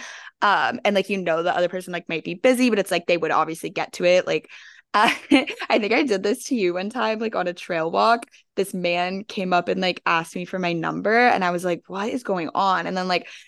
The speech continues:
they were, I think there was just, like, something in the air that day, and, like, Carly and I hadn't really talked,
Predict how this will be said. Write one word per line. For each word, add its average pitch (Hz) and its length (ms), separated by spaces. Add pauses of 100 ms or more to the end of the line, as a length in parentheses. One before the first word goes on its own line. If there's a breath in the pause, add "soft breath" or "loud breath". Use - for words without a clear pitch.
(120)
they 202 100
were, 214 160
I 226 60
think 226 140
there 269 60
was 285 80
just, 330 160
like, 311 120
something 208 300
in 190 100
the - 160
air 190 200
that 226 220
day, 220 220
and, 202 80
like, 180 100
Carly 196 260
and 196 80
I 190 100
hadn't 180 260
really 180 140
talked, 170 360